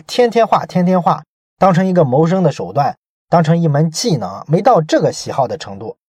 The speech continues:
而咱们人的大部分的爱好其实都在这个层面，所以你怎么判断这个事儿你做的到底有没有热情，到底会不会享受，其实非常难。那非常难不代表没有标准了。吉姆·柯林斯告诉我们呢，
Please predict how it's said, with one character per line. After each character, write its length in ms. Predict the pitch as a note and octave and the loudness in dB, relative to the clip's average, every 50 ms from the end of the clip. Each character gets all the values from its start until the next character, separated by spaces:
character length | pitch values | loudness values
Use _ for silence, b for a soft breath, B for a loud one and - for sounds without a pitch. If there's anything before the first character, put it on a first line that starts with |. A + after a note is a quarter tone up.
| _ _ _ _ _ | _ _ _ _ _
而 180 | - F#3+ A#3+ A#3+ | 0 2 4 4
咱 120 | A3+ A#3 | 4 4
们 140 | C4 A#3 F3 | 4 2 2
人 180 | C#3+ D3+ D#3 G3+ | 2 2 2 2
的 100 | A3+ G3+ | 0 0
大 280 | F#3 - - - F3 | -2 -2 0 0 2
部 140 | F3 F#3+ A3 | 2 0 2
分 120 | F3+ D3 A#2+ | 0 -2 -2
的 80 | A2+ - | -2 -4
爱 220 | - - C3+ B2 | -2 -2 -2 -2
好 240 | - C#3+ C3 G#2 G2+ | 0 -2 -2 -2 -4
其 160 | - - D#3 | -4 -4 -4
实 140 | D3+ D3 D3 | -4 -4 -4
都 180 | C#3+ - F#3+ G3 | -4 -4 -4 0
在 160 | F#3+ E3+ A#2+ | 0 0 0
这 100 | G#2+ A#2+ | -2 -4
个 100 | G#2 G2 | -8 -8
层 180 | - - G2 F#2 | -10 -12 -16 -14
面， 160 | G2+ - - _ _ _ _ _ _ _ - - | -14 -16 -16 _ _ _ _ _ _ _ -12 -4
所 160 | - G3+ G#3+ | -2 0 0
以 40 | G#3 | 2
你 120 | A3 A#3+ | 2 2
怎 120 | G3 C#3+ | 2 0
么 60 | G#2+ G#2+ | -2 -2
判 160 | - F#3+ F#3 | 0 0 2
断 140 | E3 D#3+ D3+ | 2 2 2
这 80 | D#3 D#3 | 2 0
个 100 | C3 B2+ | 0 0
事 120 | - D3+ | -2 -2
儿 60 | B2+ | -2
你 120 | A#2+ G#2+ F#2+ | -4 -6 -4
做 180 | - D3+ B2+ | 0 0 0
的 100 | A2 G#2+ - | 0 -2 -2
到 120 | - C#3+ | -2 -2
底 120 | A#2+ A#2+ | -2 -2
有 100 | A#2 G#2 | -6 -6
没 80 | G#2+ B2 | -4 -4
有 80 | B2 A#2 | -4 -2
热 160 | B2+ A#2 G2+ | -2 -2 -4
情， 160 | - G#2+ F#2 E2 _ _ _ - | -4 -10 -14 -16 _ _ _ 0
到 100 | - F3 | 2 4
底 80 | D3+ C3 | 4 4
会 160 | A#2+ - D#3+ | 2 2 2
不 100 | C#3+ C#3+ | 2 2
会 80 | D3 D3 | 0 0
享 180 | - G#2+ F#2 F2 | -2 -4 -2 0
受， 160 | C#3 A2 - _ _ _ _ _ _ _ | -2 -2 -2 _ _ _ _ _ _ _
其 140 | - - G#3 | -4 -2 0
实 80 | G#3 | 0
非 120 | A3 - A3 | 0 0 0
常 140 | G3+ G3 D#3+ | 0 0 -2
难。 260 | A#2+ - - A#2+ D3+ _ _ _ _ _ _ _ | -4 -6 -8 -10 -10 _ _ _ _ _ _ _
那 100 | - G3+ | -2 -2
非 160 | - - D4+ C#4+ | 0 2 2 4
常 140 | C#4+ C4+ | 4 4
难 220 | G3+ D#3 C#3+ F3+ E3 | 2 2 0 0 0
不 100 | E3 F#3 | 0 0
代 120 | G3+ F#3 | 2 2
表 120 | D3+ C3 A2 | 0 0 -2
没 140 | A#2+ C#3+ | 0 2
有 100 | D#3 D3 | 2 2
标 240 | - - C#3 C#3+ D#3+ | 2 2 2 4 4
准 140 | C#3+ - F2 | 2 0 -4
了。 220 | E2 D#2+ - - - _ | -8 -10 -10 -12 -16 _
吉 120 | - - B3 | -2 -2 0
姆· 100 | B3 G#3 C#3+ | 2 2 0
柯 160 | - - F3+ | 2 0 0
林 140 | E3+ F#3 F3 | 2 0 -2
斯 180 | D#3+ - F#3+ | -4 -2 0
告 140 | F3+ G3+ D#3+ | 2 2 2
诉 120 | D3+ B2 | 2 0
我 60 | G#2 F#2+ | -4 -6
们 120 | F#2+ G2+ | -6 -8
呢， 180 | G2+ G2+ G2 | -8 -8 -8